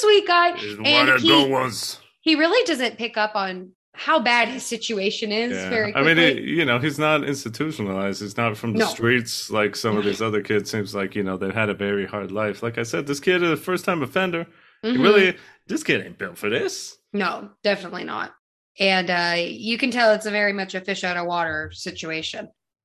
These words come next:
Speaker 1: 'cause there's literally no water. But <laughs>
Speaker 2: Mm-hmm.
Speaker 1: yeah, it's pretty, it's pretty crazy seeing Stanley try to acclimate to Camp Green Lake, getting to know his tent mates and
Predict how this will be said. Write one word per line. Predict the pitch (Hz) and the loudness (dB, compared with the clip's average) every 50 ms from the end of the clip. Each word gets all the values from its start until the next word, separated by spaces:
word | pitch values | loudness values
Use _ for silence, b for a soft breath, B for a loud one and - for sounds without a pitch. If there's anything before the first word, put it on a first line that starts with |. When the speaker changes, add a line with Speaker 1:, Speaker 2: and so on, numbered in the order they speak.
| _ _ - | _ _ -8
Speaker 1:
'cause | - 180 185 | -8 -6 -4
there's | 180 170 170 - | -4 -6 -4 -4
literally | 185 185 175 175 175 170 165 165 160 | -4 -4 -2 -2 -6 -6 -6 -8 -8
no | 151 156 - | -10 -10 -10
water. | - - 151 - - - 208 - B B B B B | -8 -8 -8 -8 -10 -14 -18 -20 B B B B B
But | - 190 247 254 247 233 233 | -2 4 6 6 8 8 6
<laughs> | 247 254 - - - - 440 - - 381 381 370 - _ _ _ _ | 6 4 4 6 8 8 8 8 4 2 2 2 -4 _ _ _ _
Speaker 2:
Mm-hmm. | 180 - - 165 165 160 160 - _ | -16 -14 -12 -12 -10 -12 -14 -12 _
Speaker 1:
yeah, | - 233 226 196 175 185 | 0 2 2 2 2 0
it's | 214 220 214 - | 0 0 -2 -2
pretty, | - - 330 330 330 320 311 302 277 247 - - | -2 0 0 2 2 2 2 2 0 -4 -6 -8
it's | 220 233 - - | -10 -10 -8 -4
pretty | - 302 302 311 | -4 -2 -2 0
crazy | 294 294 277 262 262 233 254 254 | 0 0 0 0 0 -2 -4 -4
seeing | 247 - 247 226 220 220 | -4 -4 -2 -2 -2 -4
Stanley | 208 - - - 214 202 202 208 202 196 190 185 190 185 _ _ _ _ _ - | -6 -8 -8 -4 -2 -2 -2 -2 -4 -4 -4 -4 -6 -8 _ _ _ _ _ -8
try | - - 277 262 262 262 254 254 | 0 2 4 6 6 6 4 2
to | 254 240 | 0 -2
acclimate | 208 190 190 190 185 - - 190 175 180 175 170 160 - - - - - _ _ b b b b _ - | 0 0 0 0 -2 -4 -8 -6 -6 -6 -6 -6 -8 -10 -10 -14 -14 -14 _ _ b b b b _ -4
to | - 226 | -4 -2
Camp | 220 226 208 190 185 - | 0 0 0 0 0 -2
Green | 196 190 185 185 185 | -4 -4 -2 -2 -2
Lake, | 180 175 175 170 170 - - _ _ _ _ - | 0 0 -2 -2 -4 -8 -16 _ _ _ _ -2
getting | 196 190 185 190 185 190 | -2 0 0 0 -2 -2
to | - 220 | -2 0
know | 196 185 180 175 175 170 175 170 170 170 185 | 0 2 2 2 0 0 0 -2 -4 -4 -6
his | 175 180 185 175 170 - - | -8 -8 -8 -6 -6 -8 -8
tent | - - 269 254 254 254 | -2 0 0 0 0 0
mates | 233 233 226 214 202 202 - - - - - | 0 2 2 2 0 -2 -8 -14 -16 -14 -10
and | - 196 180 175 170 165 160 156 156 160 - - | -4 -2 0 0 0 -2 -4 -6 -8 -8 -12 -12